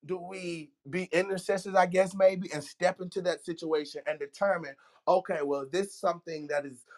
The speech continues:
a mental illness that just provo-, that just requires a conversation? Or is this something that, oh, yeah, you need to be on the altitarian?" You know what I'm saying?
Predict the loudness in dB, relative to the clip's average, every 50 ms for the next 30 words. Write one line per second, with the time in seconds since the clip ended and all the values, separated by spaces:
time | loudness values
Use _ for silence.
0 | -20 _ _ -2 -2 -2 0 0 -2 -2 0 -2 -4 -4 -4 -8 _ -2 2 4
1 | 4 4 4 0 -4 -4 2 4 4 4 4 0 -4 -4 -4 -4 0 0 0 2
2 | 2 2 0 2 2 2 2 2 -2 -6 -8 -8 -14 -20 -18 _ -2 -2 -2 2
3 | 4 6 8 8 8 6 4 2 -2 -4 -2 -2 0 0 -2 -4 -4 0 2 4
4 | 4 4 2 -2 -4 -4 -4 -4 -4 -8 -12 _ _ _ _ _ 8 8 10 10
5 | 8 4 0 -6 -14 -14 _ -8 -6 -6 -6 -8 -4 -2 0 0 0 -2 -8 -12
6 | -12 -12 -8 -4 -2 -2 -2 -2 -4 -8 -12 _ _ _ _ 4 6 6 6 6
7 | 2 -2 -2 -2 -4 -6 -8 -8 -8 -8 -8 -10 -14 -16 -12 -8 -6 -6 -6 -8
8 | -10 -4 0 0 0 0 0 -4 -12 -20 -8 -4 -2 0 0 0 0 0 -2 -6
9 | -10 -16 -12 -6 0 2 4 4 2 2 0 2 2 2 2 2 0 -2